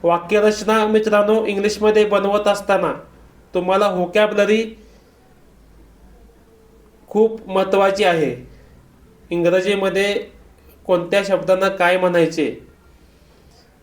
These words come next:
याचा पुरेपूर तुम्ही अभ्यास करून तुमची व्होकॅब्युलरी इंग्रजीमधली तयार केली तर तुम्हाला इंग्रजीमध्ये बोलताना कोणीही अडवू शकत नाही किंवा कोणताही तुम्हाला प्रॉब्लेम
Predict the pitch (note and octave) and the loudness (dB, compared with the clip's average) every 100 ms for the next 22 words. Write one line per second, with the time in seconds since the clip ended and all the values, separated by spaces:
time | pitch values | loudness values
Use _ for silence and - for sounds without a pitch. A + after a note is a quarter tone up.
0 | - E3 D#3+ G#3 G#3 F#3+ F#3+ G3+ G#3 G#3+ | -6 -2 2 2 0 0 0 2 2 2
1 | G#3+ G#3+ G3 F#3 G3 G3 - G#3+ G#3 G3+ | 2 0 0 0 0 0 0 0 0 -4
2 | F#3 A3 G3 F#3 G3 G3 G3 G3 G3+ G3 | -4 0 2 2 0 -2 -2 -2 -4 -2
3 | F#3 F#3 F#3 G3 F#3 F#3 F#3+ F3+ E3+ F3+ | -2 0 -2 -2 -2 -2 -2 0 2 0
4 | F3+ F#3+ E3 C3+ - - _ - _ _ | 0 -2 0 -2 -8 -20 _ -20 _ _
5 | _ _ _ F3+ F#3+ G3 F#3+ G3+ G#3+ G3+ | _ _ _ -2 0 0 0 0 0 0
6 | F#3 F#3+ G3 G#3+ G3+ F#3+ G#3 G#3+ F#3 F3+ | 0 0 0 0 -2 0 2 2 0 0
7 | F#3+ F#3 G3+ G3+ F#3 C#3+ - - _ _ | 0 2 0 2 0 -2 -10 -20 _ _
8 | _ _ _ _ _ G3+ G3 G3+ G#3 A3+ | _ _ _ _ _ 0 0 2 2 4
9 | G#3 G#3 G3 F#3+ F#3 F3+ F3+ F3+ F#3+ G3 | 2 2 0 -2 0 0 0 -2 -2 0
10 | G3+ G3+ G3+ F#3+ F#3 F#3+ G#3 G#3 F3 F3+ | 0 2 0 0 0 0 0 0 0 0
11 | F#3+ F#3+ F#3+ F3 D#3+ E3+ F#3 | 0 0 0 0 2 0 -2